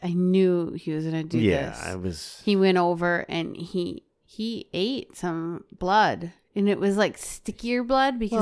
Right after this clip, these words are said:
Speaker 2: Well,
Speaker 1: it had been there for a
Speaker 2: he
Speaker 1: while.
Speaker 2: tasted it.
Speaker 1: No, that's when he has a dream too of him, like, sucking on her arm.
Speaker 2: Yeah.
Speaker 1: Yeah. Like,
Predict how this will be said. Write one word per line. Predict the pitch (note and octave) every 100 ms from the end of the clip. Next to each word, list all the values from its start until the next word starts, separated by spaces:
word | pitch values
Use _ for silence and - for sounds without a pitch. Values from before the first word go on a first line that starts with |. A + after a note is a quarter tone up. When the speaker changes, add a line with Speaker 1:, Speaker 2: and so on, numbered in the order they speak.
| G#3
Speaker 2:
Well, |
Speaker 1:
it | F#3
had | F#3+ F3+
been | E3 E3+ F3
there | F3+ G3+
for | G3+ G#3+
a | A3
Speaker 2:
he |
Speaker 1:
while. | A3 A3
Speaker 2:
tasted | C3+ G#2+ - E2 B1+
it. | - _ _ _ -
Speaker 1:
No, | E4 - - _ _ _ -
that's | A3+ A#3 A#3
when | A#3+
he | A3+ A#3+
has | A3+ G#3
a | F3+
dream | F#3 A3 A3 F#3
too | - A3 F#3 F#2 - _ -
of | F3+ E3+
him, | F3+ F#3 F#3
like, | F3+ G#2+ - - -
sucking | - G3 - G3
on | F3+ E3
her | D3+
arm. | F#2+ F3+ F3 C2+ F#3 _ _ _ _ _ _ _ _ _ _ _ _ _ -
Speaker 2:
Yeah. | E2+ D#2+ D#2+ - -
Speaker 1:
Yeah. | - - D#3+ - _ _ _ _ _ _ _ _ _ -
Like, | A#3+ A#3+